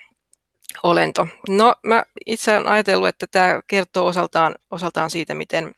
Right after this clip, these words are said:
miten vieraita, na-, niinku vieras se naisten maailma,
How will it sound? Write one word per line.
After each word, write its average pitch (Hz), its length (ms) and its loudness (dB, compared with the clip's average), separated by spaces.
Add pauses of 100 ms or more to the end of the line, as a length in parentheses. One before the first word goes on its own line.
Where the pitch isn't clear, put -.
(1400)
miten 175 320 0
vieraita, 160 600 2 (240)
na-, 170 200 -2 (320)
niinku 180 240 -6
vieras 190 320 2
se 170 80 0
naisten 165 440 0
maailma, 160 520 0